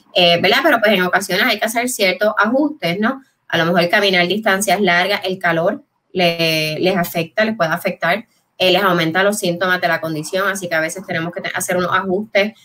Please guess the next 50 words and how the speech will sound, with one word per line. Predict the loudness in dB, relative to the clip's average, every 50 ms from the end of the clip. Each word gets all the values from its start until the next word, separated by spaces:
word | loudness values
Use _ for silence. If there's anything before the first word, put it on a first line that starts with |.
| _ _ -2
en | 0 0 2
cuanto | 4 4 4 4 4 4
a |
las | 4 2 2 0
temperaturas | -2 -2 -2 -2 -2 -2 -2 -2 -2 0 0 0 2 2
en | 0 0 0
las | 0 -2 -4
que | -12 -12
estamos, | -6 0 0 2 2 2 0 -4 -8 -12 _ _ _ _ _ -2
eh, | 2
a | 2
mantener | 2 2 0 0 0 2 2 2 2
el | 2 2
cuerpo, | 2 0 0 0 0 -2
a, | -2 -2 -2 -2 -2 -2 -2 -2
a |
mantener | -2 -2 -4 -4 -4 -4 -2 -2
el | -2 -2
cuerpo | 0 -2 -2 0 -2 -4 -2
fresco, | 0 0 2 0 0 -2 -6 -6 -2 -2
¿verdad? | 0 0 0 0
No | -2
es | -4
que | -6 -6
tenemos | -4 -2 -2 -2 -4
que | -8
estar | -10 -8 -6 -4
encerrados, | -4 -4 -4 -4 -4 -2 0 2 2 4 2 2 0 -4 -8 _ _ _ _ _ _ 2
podemos | 4 6 6 6 4 2 0 0
salir, | 0 0 0 0 0 0 -2 -2 -4 -4
pero | -2 -2 -2 -2
tratar | -2 -4 -4 -2 -2 -2
de | 0
evitar | 0 0 0 0 0 0
las | 0 0 0 0
horas | 0 2 0 0 0
de | -2
más | -4 -4 -6 -6
calor, | -4 -2 0 2 4 4 4 4 2 0 -6 _ _ _ _ -10
si | -6 -4 -2
salimos, | 0 0 0 2 2 0 0 -2 -2 -2
tratar | 0 0 0 0 0
de | -2
estar | -2 -2 -2 0
bien | 0 0 0 0
hidratados, | 0 2 0 0 2 4 4 4 4 2 0 -2
mantener | -2 -2 -4 -4 -4 -6 -6 -4 -4
el | -4 -4 -4
cuerpo | -2 0 0 0 -2 -4 -6 -6
fresco | -6 -6 -2 0 0 0 0 -2 -6 -4 -4 -4 -4 -4